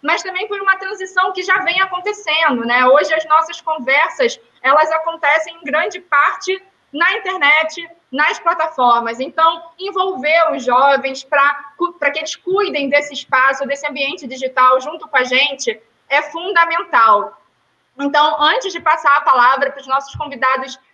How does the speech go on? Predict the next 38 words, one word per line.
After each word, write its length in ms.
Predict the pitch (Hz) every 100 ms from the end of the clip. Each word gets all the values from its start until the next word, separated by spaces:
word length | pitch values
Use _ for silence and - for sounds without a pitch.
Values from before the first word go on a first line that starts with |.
| _
se 160 | - 349
apresentarem 1000 | 359 359 320 311 302 254 269 302 311 294
e 40 |
a 60 | 285
gente 240 | 294 302
começar 500 | - 330 294 302 277
esse 140 | 294 -
papo, 460 | - 247 254 311 - -
eu 140 | 285 294
queria 240 | 349 359
só 140 | 370
contar 320 | 370 392 381 320
mais 280 | 311 453 415
um 80 | 381
pouquinho 360 | 370 311 320
pra 140 | 339 311
vocês 500 | 302 294 277 359 240
das, 280 | 202 202 247 220 -
das 180 | 214 285
próximas 640 | - 311 311 370 330 285 277
novidades 560 | 277 269 247 262 262
desse 260 | 226 285 -
projeto. 560 | 294 262 240 247 240 - - -
A 60 |
gente 180 | 254 294
tá 80 | -
aqui 180 | 320 339
conversando 500 | 339 311 320 320 320
hoje, 260 | 285 302 311
mas 160 | 302 311
na 100 | 311
próxima 480 | - 320 359 359 -
semana, 540 | - 269 302 302 269
gente, 380 | 254 240 233 226 _ _ -
a 60 |
gente 240 | 269 330 330
lança 280 | 320 339
o 60 | 320